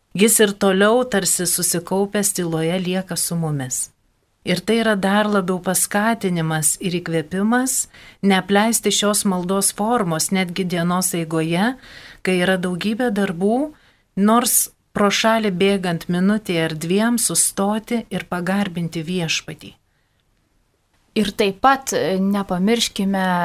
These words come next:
Speaker 2: e, to, to nuolatinio, e, palaimintojo Teofiliaus raginimo, e,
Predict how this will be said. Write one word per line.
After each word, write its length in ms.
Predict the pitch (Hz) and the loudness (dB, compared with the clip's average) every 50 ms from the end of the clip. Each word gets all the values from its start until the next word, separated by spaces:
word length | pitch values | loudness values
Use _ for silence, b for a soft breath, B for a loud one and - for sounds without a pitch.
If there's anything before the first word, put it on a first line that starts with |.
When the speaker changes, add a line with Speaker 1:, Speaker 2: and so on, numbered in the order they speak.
| 165 - - - - _ - | -2 -4 -6 -14 -16 _ -8
Speaker 2:
e, 400 | 190 185 196 185 185 180 185 180 185 - - _ _ _ _ - | -6 -6 -4 -4 -4 -4 -6 -6 -10 -14 -20 _ _ _ _ -4
to, 160 | 208 202 202 202 196 190 185 - - - _ _ _ _ _ _ - 190 - - | -2 -2 0 2 2 2 2 0 -2 -8 _ _ _ _ _ _ -14 -14 -14 -8
to 140 | - 196 190 190 | -4 -2 0 0
nuolatinio, 760 | 190 196 196 185 180 180 170 - - - 262 277 240 208 175 165 156 | 2 2 2 2 2 0 -2 -2 0 2 2 4 4 4 2 2 0
e, 720 | 143 - - - 185 185 185 180 185 - - - - - - - _ _ - 180 170 - _ - 190 185 - | 0 -4 -8 -8 -6 -6 -6 -8 -10 -14 -18 -18 -18 -18 -18 -20 _ _ -12 -12 -12 -10 _ -8 -8 -6 -4
palaimintojo 520 | 185 175 180 185 190 190 185 185 180 175 | -2 -2 0 0 0 -2 -2 -4 -4 -6
Teofiliaus 720 | 165 - 185 180 170 160 - - 208 208 196 180 160 - - 180 | -4 -4 -4 -4 -4 -6 -6 -4 -4 -2 -2 -2 -2 -2 -2 0
raginimo, 720 | 175 180 208 226 196 196 190 185 180 180 180 175 180 175 | 2 2 2 2 0 -2 -2 -2 -2 -2 0 0 0 -2
e, 640 | 175 - - - - - - - - - - - | -2 -6 -12 -18 -18 -18 -18 -18 -18 -14 -8 -4